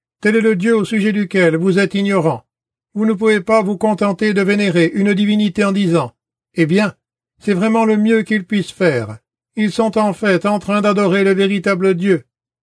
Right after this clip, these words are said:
Non, il n'en est rien. Paul dit que ce n'est pas le cas. Vous n'êtes pas en train de l'adorer. Toutefois, il admet au verset vingt-sept, « Vous pourriez être en train de chercher Dieu. Vous pourriez en quelque sorte vous efforcer de le trouver. »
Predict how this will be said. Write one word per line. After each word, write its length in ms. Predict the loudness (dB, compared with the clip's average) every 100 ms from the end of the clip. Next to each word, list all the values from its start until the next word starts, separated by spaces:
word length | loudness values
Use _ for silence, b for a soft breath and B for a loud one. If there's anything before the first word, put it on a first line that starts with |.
| _
Non, 300 | 0 2 2
il 120 | 0 0
n'en 160 | 0
est 100 | 0
rien. 300 | 0 -2 -4 -10 _ _ _ _ -2
Paul 280 | 0 2 0
dit 200 | -2 -2
que 100 | -2
ce 100 | -2
n'est 160 | -2
pas 180 | 0 0
le 120 | 0
cas. 300 | 0 -2 -2 _ _ _ _ _ -4
Vous 100 | -2
n'êtes 180 | -2
pas 140 | -2 -2
en 120 | -2
train 260 | -4 -4 -2
de 80 |
l'adorer. 540 | 0 0 2 0 0 -4 _ _ _ _
Toutefois, 540 | -2 -2 0 0 2
il 100 | 2
admet 240 | 0 0
au 80 | 0
verset 280 | 0 -2 -2
vingt-sept, « 600 | 0 -4 -2 -2 -2 -10 -18 _ _ _ _ _
Vous 140 | -10 -2
pourriez 300 | 0 0 0
être 200 | 0 0
en 140 | 0
train 240 | 0 0 2
de 100 | 0
chercher 440 | 0 -2 0 0
Dieu. 300 | 2 0 -2 _ _ _ -6
Vous 120 | -2
pourriez 280 | 0 2 0
en 80 |
quelque 340 | 0 -2 0 -2
sorte 340 | 0 0 0
vous 240 | 0 2 2
efforcer 480 | 2 0 0 0
de 100 | 2
le 120 | 2 0
trouver. » 460 | 0 0 0 -6